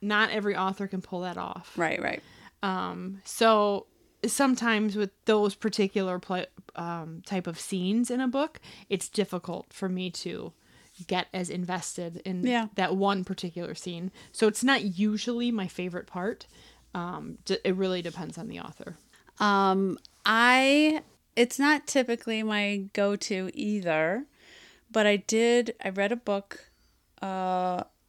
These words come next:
Speaker 2: and it's not super recently, but she came out with an, it was, like, one of her earlier books. Fiona
Speaker 1: Yeah.
Speaker 2: Cole, uh, wrote a book called Voyeur, and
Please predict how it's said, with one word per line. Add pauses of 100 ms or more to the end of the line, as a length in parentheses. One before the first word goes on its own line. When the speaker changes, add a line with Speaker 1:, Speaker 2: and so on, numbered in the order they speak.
(520)
Speaker 2:
and
it's
not
super
recently, (220)
but
she
came
out
with
an,
it
was,
like,
one
of
her
earlier
books.
Fiona
Speaker 1:
Yeah.
Speaker 2:
Cole, (220)
uh,
wrote
a
book (180)
called
Voyeur, (960)
and